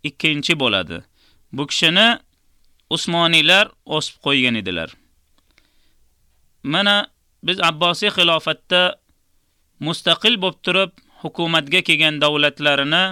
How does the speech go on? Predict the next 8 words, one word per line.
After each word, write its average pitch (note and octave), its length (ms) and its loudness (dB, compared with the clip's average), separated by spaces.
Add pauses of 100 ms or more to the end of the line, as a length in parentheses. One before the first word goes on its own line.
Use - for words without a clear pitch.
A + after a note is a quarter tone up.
(1400)
aytib D#3+ 280 0
o'tdik. F3+ 520 -6 (1500)
Endi F#3+ 260 0
Abbosiy F3+ 440 0
xilofatning F#3+ 840 0
eng A#3 280 2
zaif E3 480 2
paytlarini D#3 580 0